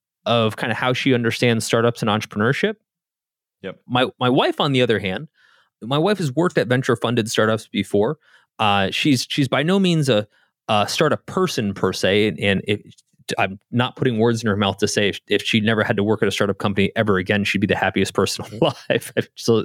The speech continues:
Speaker 2: <laughs>
Speaker 1: like, you know, she's by no means, you know,
Speaker 2: Yeah.
Speaker 1: crazy pro startup. All she cares about is, is, is raising our kids right now, and she's awesome about it. But my point is, every day I come home and I say, "Look,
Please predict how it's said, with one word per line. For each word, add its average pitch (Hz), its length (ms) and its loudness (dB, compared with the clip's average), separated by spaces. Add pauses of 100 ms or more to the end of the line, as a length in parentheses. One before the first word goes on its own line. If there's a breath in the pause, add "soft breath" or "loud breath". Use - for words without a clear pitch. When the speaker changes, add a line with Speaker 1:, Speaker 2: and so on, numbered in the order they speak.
(160)
Speaker 2:
<laughs> 107 140 -8
Speaker 1:
like, 139 200 0
you 147 80 2
know, 123 100 2
she's 123 300 -2 (300 loud breath)
by 135 120 0
no 156 160 2
means, 143 300 0
you 135 60 2
know, 120 100 4
Speaker 2:
Yeah. 95 120 -4 (260)
Speaker 1:
crazy 131 320 0
pro 110 200 -2
startup. 110 440 0
All 120 120 0
she - 120 -8
cares 120 220 0
about 107 180 0
is, 98 120 -2 (320 loud breath)
is, 117 200 -4
is 123 200 0
raising 117 300 2
our 95 100 -2
kids 156 280 -2
right 95 120 2
now, 98 100 0
and 95 80 -4
she's - 240 -10
awesome 160 340 0
about 85 180 -2
it. - 80 -14 (520 soft breath)
But 135 180 -4
my 131 120 2
point 208 320 0
is, 113 260 0 (420)
every 202 240 0
day 202 180 2
I 151 80 0
come 139 220 -2
home 117 500 0 (160)
and 143 140 -2
I 147 80 0
say, 156 220 -2
"Look, 196 300 0